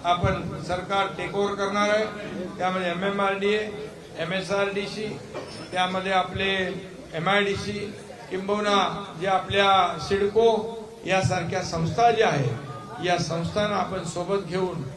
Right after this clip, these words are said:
या ठिकाणी हे रखडलेले प्रकल्प जे आहेत ते मार्गी लावणार आहोत. कारण मुंबईच्या बाहेर गेलेला मुंबईकर आम्हाला मुंबईमध्ये परत आणायचं आहे आणि म्हणून ही योजना जी आहे ती आपण करतोय.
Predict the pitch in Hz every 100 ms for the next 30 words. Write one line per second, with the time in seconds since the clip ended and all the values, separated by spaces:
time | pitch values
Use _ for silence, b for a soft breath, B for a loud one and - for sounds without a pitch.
0 | - - - 165 170 - 170 170 165 170
1 | 165 - 151 156 196 196 196 185 185 151
2 | 175 170 175 151 127 - - - - -
3 | 175 170 170 185 214 190 180 180 180 175
4 | 175 165 156 151 147 - - - - 170
5 | 170 175 180 208 214 202 185 175 180 208
6 | 202 202 202 196 185 180 190 208 208 185
7 | 139 - - - - - 175 196 208 202
8 | 190 202 220 214 220 214 202 233 269 240
9 | 240 226 202 214 202 165 139 127 - -
10 | - 170 190 180 202 220 180 202 196 190
11 | 185 196 190 190 185 180 196 220 196 -
12 | 175 160 165 156 - 165